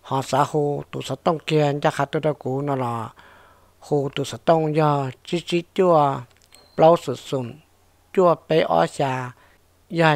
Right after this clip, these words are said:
thì nên họ khu họ tiếp chém bao tua là chỉ nên tuần đầu hạt tiền sử dụng ý là chỉ mà chí chí chua bao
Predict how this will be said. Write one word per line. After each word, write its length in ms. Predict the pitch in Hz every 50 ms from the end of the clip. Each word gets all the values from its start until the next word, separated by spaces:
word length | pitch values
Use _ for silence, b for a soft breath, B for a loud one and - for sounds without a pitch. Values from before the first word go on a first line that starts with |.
| -
thì 100 | - 143 139
nên 160 | 151 165 160
họ 180 | 151 147 147 135
khu 340 | 127 147 147 139 139 143
họ 180 | 143 - 131 131
tiếp 180 | 135 - 170 -
chém 180 | - 139 135 135
bao 140 | 151 151
tua 320 | - - - 175 170 156 147
là 140 | 135 135 127
chỉ 100 | - -
nên 240 | 127 147 147 147 147
tuần 220 | - 147 135 135 127
đầu 300 | 131 123 120 117 113 - B B B B B B
hạt 120 | B - 131 -
tiền 140 | 143 131 120
sử 180 | - - 143
dụng 360 | 131 - - 156 143 127 127 - _ _
ý 320 | - 170 185 190 - 202 - _ _ -
là 120 | 139 131 131 -
chỉ 80 | 143
mà 200 | 131 127 120 113 -
chí 140 | - - 160
chí 220 | - - 175 170 _ -
chua 320 | - 190 175 156 135 135 - - B B B B B B B B -
bao 140 | 160 165 170